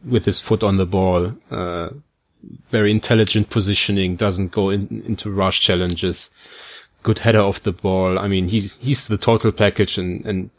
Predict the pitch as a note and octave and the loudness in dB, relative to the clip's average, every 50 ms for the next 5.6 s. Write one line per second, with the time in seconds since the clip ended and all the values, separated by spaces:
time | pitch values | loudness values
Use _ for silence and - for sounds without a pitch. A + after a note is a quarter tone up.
0 | - - G#2+ G#2 G2 - - - G#2 - G#2+ - - G#2 G2+ F#2 - - G#2 G2+ | -14 -8 -4 -4 -4 -2 -2 -2 0 0 0 0 2 0 0 0 2 2 2 2
1 | - - G2+ F#2 F2+ G2 F#2+ G2 F#2+ - - G2+ G2 F#2+ - - G2 G2 F#2+ F#2+ | 2 0 -2 0 0 0 0 0 -2 -4 -4 -2 -2 -2 0 2 2 2 2 0
2 | F#2 - F#2+ F#2 F#2 F#2 F#2 F#2 F#2+ F#2+ F#2 F2+ - F2+ F2+ E2+ E2+ E2+ E2+ E2+ | 0 -2 0 0 0 2 2 2 0 0 -2 -4 -4 -6 -4 -4 -2 -2 -2 -4
3 | E2+ E2 - - F#2+ F2 - F#2+ F2 D#2 F2+ F2 E2 - - - - - - D#2+ | -6 -4 -2 0 0 0 0 -2 -4 -2 -2 -2 -4 -4 -10 -20 -20 -16 -12 -8
4 | D#2+ F#2+ G2 - - G2+ F2+ - G2+ F#2 F2 G#2+ G#2 F#2 F#2+ F#2+ - - G2 F#2+ | -6 -6 -6 -4 -4 -6 -4 -2 -2 -2 2 2 2 2 2 0 2 2 2 2
5 | F#2+ - F2+ - - - F#2+ F#2 F2+ E2+ F2+ F2+ | 0 0 -2 -4 0 0 2 2 2 2 0 0